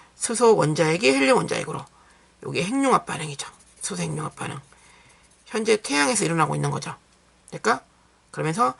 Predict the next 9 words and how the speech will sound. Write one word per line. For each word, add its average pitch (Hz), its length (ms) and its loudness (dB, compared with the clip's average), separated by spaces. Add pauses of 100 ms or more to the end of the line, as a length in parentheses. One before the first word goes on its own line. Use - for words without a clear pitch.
(320)
많은 147 420 -2
양의 202 400 0
에너지가 147 320 -6
방출된다. 151 600 -8 (520)
참고적으로 170 680 2 (460)
수소 214 420 0
원자핵 151 520 -2
네 139 220 -6
개가 147 560 0